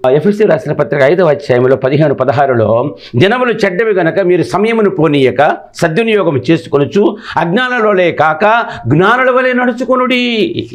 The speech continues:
జ్ఞానము కలిగి నడుచుకోమని ఇక్కడ జ్ఞాపకం చేస్తున్నాడు. మీకా రాసిన గ్రంథములో ఆరవ అధ్యాయంలో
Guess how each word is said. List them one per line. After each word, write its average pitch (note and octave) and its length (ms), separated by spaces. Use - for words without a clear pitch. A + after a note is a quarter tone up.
జ్ఞానము G3+ 500
కలిగి G3 240
నడుచుకోమని - 680
ఇక్కడ - 220
జ్ఞాపకం - 520
చేస్తున్నాడు. - 520
మీకా F#3 240
రాసిన F3 380
గ్రంథములో F3 580
ఆరవ F3+ 280
అధ్యాయంలో F3+ 680